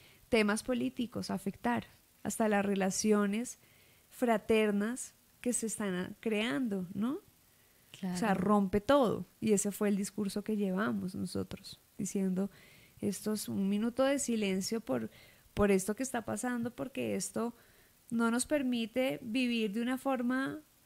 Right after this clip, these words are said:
Speaker 1: fraterna, sino al contrario, nos divide, nos separa", y, bueno, cosas por el estilo y así muchas otras que han pasado.
Speaker 2: Y te lo pregunto porque desde el Tantra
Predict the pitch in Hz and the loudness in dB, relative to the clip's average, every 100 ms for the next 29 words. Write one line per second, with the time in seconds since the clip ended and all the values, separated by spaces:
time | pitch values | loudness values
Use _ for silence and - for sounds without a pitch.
0 | _ _ _ _ _ - 240 233 294 320 | _ _ _ _ _ -8 -6 0 0 0
1 | 254 190 - _ _ _ _ _ _ _ | -2 -6 -10 _ _ _ _ _ _ _
2 | _ _ - 240 220 202 196 190 185 226 | _ _ -12 -6 -4 -2 -4 -4 -4 -2
3 | 247 247 202 196 190 196 208 190 233 277 | 0 -2 -4 -4 -4 -4 -2 -2 0 0
4 | 269 202 190 185 - 226 - 233 208 196 | 0 -2 -4 -6 -2 -2 0 -2 -4 -4
5 | - 196 - - - - - _ _ - | -6 -8 -12 -20 -20 -20 -20 _ _ -8
6 | 214 247 247 175 - 196 247 269 320 320 | -2 0 -2 -2 2 4 4 0 2 4
7 | 294 269 - 262 262 311 311 254 - 254 | 4 2 2 4 6 6 6 4 4 2
8 | 254 320 311 330 330 330 - 208 - - | 4 4 4 4 4 2 2 -2 -2 -8
9 | _ _ - 247 196 220 302 285 208 - | _ _ -4 -2 0 0 2 0 -2 -4
10 | 185 - - - - _ - - 220 226 | -8 -10 -20 -20 -20 _ -6 0 6 8
11 | 247 262 302 285 285 262 254 247 262 233 | 8 8 8 8 8 8 8 2 -2 -4
12 | - 202 185 - - 175 220 208 214 208 | -6 -6 -6 -10 -4 2 4 6 6 6
13 | - 254 294 254 214 233 | 8 8 10 8 6 0